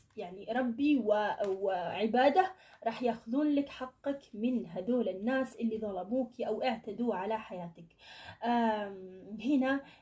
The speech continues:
آه، الس-، يعني هنا الصراع، الصمود، الظاهر إنك كنتي صامدة، آه، صاملة، ما كنتي من النوع اللي، آه، خلينا نقول، آه، فاقد الأمل. إيمانك بالله سبحانه وتعالى كبير جدًا،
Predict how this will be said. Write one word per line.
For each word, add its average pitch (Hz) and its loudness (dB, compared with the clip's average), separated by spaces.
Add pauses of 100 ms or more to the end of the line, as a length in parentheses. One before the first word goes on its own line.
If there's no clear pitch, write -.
آه، 214 0
الس-، - -4 (120)
يعني 226 2
هنا 247 0
الصراع، 226 0 (280)
الصمود، 240 4 (100)
الظاهر 226 0
إنك 226 4
كنتي 226 -2
صامدة، 226 4 (300)
آه، 196 4
صاملة، 240 4 (320)
ما 240 6
كنتي 254 0
من 233 8
النوع 226 6
اللي، 208 2
آه، 196 -2
خلينا 226 0
نقول، 202 0
آه، 180 -4
فاقد 226 -4
الأمل. 226 2 (260)
إيمانك 240 2
بالله 214 0
سبحانه 202 -4
وتعالى 190 -2
كبير 202 -6
جدًا، 214 -2